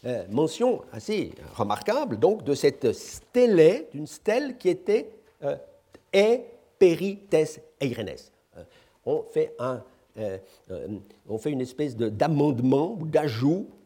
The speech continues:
à, à, à la stèle sur la, la paix. Et cela, euh, il est certain que cette inscription date de ces années trois cent trente, car on a pu prouver que le, euh, elle était l'œuvre, euh, de, du même graveur que la plupart des documents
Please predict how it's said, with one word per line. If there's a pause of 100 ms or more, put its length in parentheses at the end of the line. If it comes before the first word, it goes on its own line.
(160)
à,
à,
à
la
stèle (180)
sur
la,
la
paix. (200)
Et
cela, (320)
euh, (240)
il
est
certain
que
cette
inscription (200)
date
de
ces
années
trois
cent
trente, (240)
car (180)
on
a
pu
prouver (320)
que (260)
le, (200)
euh, (260)
elle
était
l'œuvre, (280)
euh,
de,
du
même
graveur (460)
que
la
plupart
des
documents